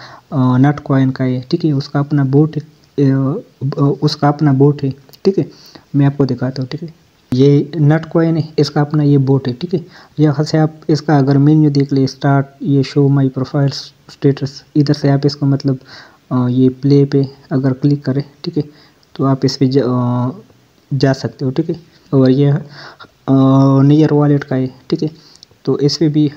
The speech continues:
आपको मेन्यू भी मिलती है, ओपन यो-, अ, Telegram वॉलेट पे अगर आप क्लिक करें, तो मतलब आप, अ, डायरेक्ट लॉन्च पे जाके अपने Telegram पे जाए। ठीक है, तो इस पे आपने किस तरह जाना है, इस पे आपने इस तरह जाना है कि आपका कोई दोस्त हो,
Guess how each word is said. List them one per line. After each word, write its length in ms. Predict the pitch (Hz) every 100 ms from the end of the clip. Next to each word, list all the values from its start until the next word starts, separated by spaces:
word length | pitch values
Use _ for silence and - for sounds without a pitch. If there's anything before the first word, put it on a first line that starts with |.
| -
आपको 300 | 151 139 -
मेन्यू 340 | 139 147 156 151
भी 120 | 156
मिलती 320 | 151 143 147
है, 40 |
ओपन 300 | 147 143 143
यो-, 180 | 143 147 147
अ, 280 | 135 131 127
Telegram 540 | 151 143 131 143 143
वॉलेट 280 | 135 135 135
पे 120 | 143
अगर 180 | 135 139
आप 140 | 139
क्लिक 220 | - 151
करें, 200 | - 131 135 _ _
तो 60 | 135
मतलब 320 | 135 139 135
आप, 180 | 139 139 -
अ, 160 | 139 131
डायरेक्ट 380 | 131 135 143 143
लॉन्च 200 | 139 143
पे 140 | 139
जाके 340 | 131 135 135
अपने 320 | 135 131 139 131 - - _ -
Telegram 400 | 143 135 131 131
पे 80 | 131
जाए। 200 | 127 131
ठीक 180 | 156
है, 120 | 160 156 _ _ _ _ _ _ _
तो 180 | 135 135
इस 180 | 175 175
पे 140 | 170
आपने 260 | 147 156 151
किस 200 | 147 156
तरह 160 | 147
जाना 240 | 139 139 139
है, 140 | 147 - - _ -
इस 140 | 160
पे 120 | -
आपने 420 | 147 147 151 151 156 -
इस 180 | 160 160
तरह 160 | 156 127
जाना 220 | 127 135
है 160 | 139
कि 240 | 160 156 - _ _ _ _ _ _ _ _ _ 160
आपका 260 | 143 170
कोई 240 | 160 156 147
दोस्त 340 | 139 175 175
हो, 180 | 175 170